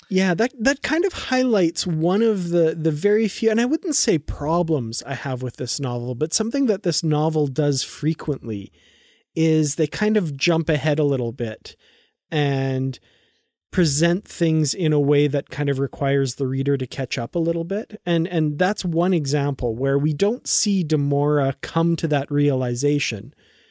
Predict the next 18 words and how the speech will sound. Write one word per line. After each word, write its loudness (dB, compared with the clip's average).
but 2
we 4
know 4
she's 0
been -2
analyzing -2
the -6
stars, -6
and 0
we 2
find 0
out 2
she's 0
come -4
to 0
that -4
realization -2
by -2